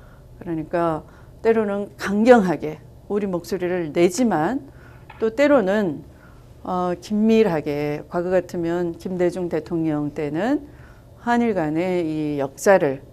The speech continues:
같이 공동으로 연구하는 그런 작업들이 활발하게 있었거든요.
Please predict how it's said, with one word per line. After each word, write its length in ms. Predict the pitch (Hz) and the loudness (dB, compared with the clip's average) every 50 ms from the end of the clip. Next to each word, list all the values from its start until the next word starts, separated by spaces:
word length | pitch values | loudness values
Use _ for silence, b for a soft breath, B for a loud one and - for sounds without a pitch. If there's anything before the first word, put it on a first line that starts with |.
| B B B B B - | B B B B B -16
같이 320 | - - 175 - - - 214 | -14 -14 -10 -8 -6 -6 -6
공동으로 640 | - - 196 208 208 196 196 180 156 143 - 139 135 139 - - - - - - - - - - | -6 -6 -4 -2 0 0 2 2 0 0 -2 -6 -8 -8 -12 -20 -20 -20 -20 -20 -20 -20 -10 -4
연구하는 800 | - 175 175 175 170 165 165 170 165 170 151 151 151 151 147 - - | -2 0 0 0 -2 -4 -6 -6 -4 -4 -4 -2 -2 -4 -6 -4 -2
그런 240 | 254 254 254 233 208 | 0 2 2 0 0
작업들이 480 | - 156 151 151 151 - - 156 170 | -2 -2 -4 -4 -6 -6 -8 -10 -8
활발하게 480 | 165 196 240 233 233 220 202 165 143 147 | -4 -4 -4 0 0 0 0 0 0 -2
있었거든요. 720 | 165 - - 175 - - 160 147 147 139 170 190 240 294 | -4 -2 -2 -2 -2 -2 -6 -6 -6 -8 -8 -8 -8 -8